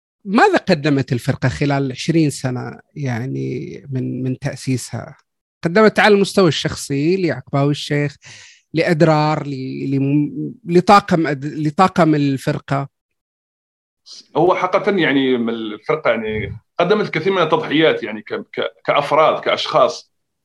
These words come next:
Speaker 2: لأنه لما تحمل فكرة وتحمل مشروع فأنت يجب أن يعني تدفع الكثير، يعني فاتورة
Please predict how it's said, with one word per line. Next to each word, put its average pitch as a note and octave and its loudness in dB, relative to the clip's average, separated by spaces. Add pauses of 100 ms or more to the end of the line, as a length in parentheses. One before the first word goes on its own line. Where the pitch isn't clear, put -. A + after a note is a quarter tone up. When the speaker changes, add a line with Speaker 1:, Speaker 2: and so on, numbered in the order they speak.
(120)
Speaker 2:
لأنه C#3 -2
لما D3 0
تحمل C3+ -4
فكرة C3 -2
وتحمل C3 -4
مشروع D3+ 0
فأنت C#3+ -4
يجب C#3+ -4
أن B2+ -2 (400)
يعني B2 0
تدفع D3 -2
الكثير، B2+ -2
يعني G2+ -16
فاتورة A#2+ 4